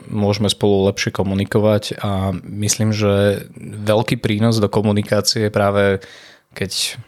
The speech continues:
narazíme vlastne na to, že z tej druhej strany počujeme nejaké konšpiračné naratívy alebo dezinformácie, je vlastne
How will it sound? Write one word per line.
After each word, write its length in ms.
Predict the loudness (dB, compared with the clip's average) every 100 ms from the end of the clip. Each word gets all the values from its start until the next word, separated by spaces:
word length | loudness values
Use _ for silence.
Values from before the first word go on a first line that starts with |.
| _
narazíme 560 | -2 0 2 2 0 2
vlastne 320 | 2 0 0
na 160 | 0 0
to, 80 | -2
že 400 | 0 2 0 -4
z 280 | -10 -10 -6
tej 100 | -2
druhej 200 | 2 2
strany 400 | 2 0 -2 -2
počujeme 400 | -4 -4 -4 -4
nejaké 240 | -4 -6
konšpiračné 640 | -4 -2 -2 0 -2 0 -2
naratívy 480 | 0 0 0 0 2
alebo 240 | 2 2
dezinformácie, 880 | 0 0 -2 -2 -2 0 0 0 -2 -6 -20 -20 -12 -2
je 320 | 2 4 2
vlastne 880 | 2 2 2 0 0 0 0 -2